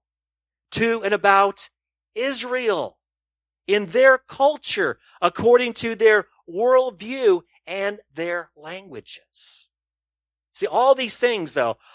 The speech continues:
are far different from our present circumstances. Does that make sense? So, let me point something out, though, that we so often miss, that when we read and study the Bible, it is the worldview of the people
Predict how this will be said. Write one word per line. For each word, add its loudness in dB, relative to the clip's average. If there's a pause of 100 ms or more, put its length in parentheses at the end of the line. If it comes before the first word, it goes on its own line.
(120)
are 2
far 0
different -2 (200)
from -4
our 2
present -4
circumstances. -10 (500)
Does -20
that -6
make -10
sense? -14 (1700)
So, 4 (420)
let 0
me -6
point -4
something -4
out, -2
though, -2
that -2
we -6
so -4
often -6
miss, -10 (300)
that -4
when -6
we -6
read -8
and -4
study -6
the -14
Bible, -10 (200)
it -10
is -10
the -10
worldview -8
of -12
the -12
people -10